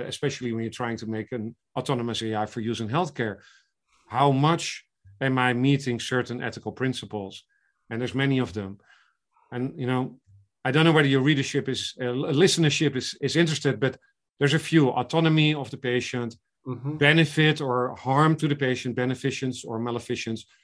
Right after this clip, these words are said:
Speaker 1: There's something called justice, which is about applying it equally well to all patients. And there's finally responsibility, and we get into liability and medical malpractice insurance. And so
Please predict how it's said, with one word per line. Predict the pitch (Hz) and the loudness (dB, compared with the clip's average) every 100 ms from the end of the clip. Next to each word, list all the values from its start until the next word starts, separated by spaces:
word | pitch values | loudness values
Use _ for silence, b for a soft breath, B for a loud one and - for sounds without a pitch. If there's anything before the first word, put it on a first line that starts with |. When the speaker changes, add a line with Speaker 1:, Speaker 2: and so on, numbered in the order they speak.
| _ _ | _ _
Speaker 1:
There's | 123 | -4
something | - 147 147 123 | 0 0 0 -2
called | 131 107 | -2 -2
justice, | 127 143 147 151 139 | 0 0 2 0 0
which | 117 - | -4 -6
is | 127 | -6
about | 120 123 123 - | -2 2 2 0
applying | 147 135 131 131 120 | -8 -4 -2 -2 -2
it | - | -4
equally | 147 120 127 | -8 -4 -4
well | 117 123 | 0 -2
to | 117 113 | -2 -6
all | 139 135 143 143 _ - - - | 0 4 4 0 _ -16 -8 2
patients. | 139 135 143 135 127 - B B B | 2 2 2 0 -2 -8 B B B
And | 127 | -4
there's | 135 | -2
finally | - 165 160 151 143 | 2 4 6 6 4
responsibility, | 123 123 - - 123 - 113 127 127 123 113 | 2 -2 -4 -4 -4 -4 -2 0 0 -2 -4
and | 113 | -4
we | 113 | -2
get | 120 117 | -4 -4
into | 120 - 110 101 b b | -8 -6 -6 -8 b b
liability | 117 117 117 117 120 123 123 117 113 | -4 0 0 0 0 -2 -2 -4 -2
and | 110 | -2
medical | 113 107 - | -4 -6 -6
malpractice | 110 110 - 135 117 107 | -6 -6 -4 -6 -6 -10
insurance. | 104 - 101 98 95 - _ _ _ | -10 -10 -10 -10 -14 -20 _ _ _
And | 131 | -4
so | - 143 139 131 - | 2 4 6 4 0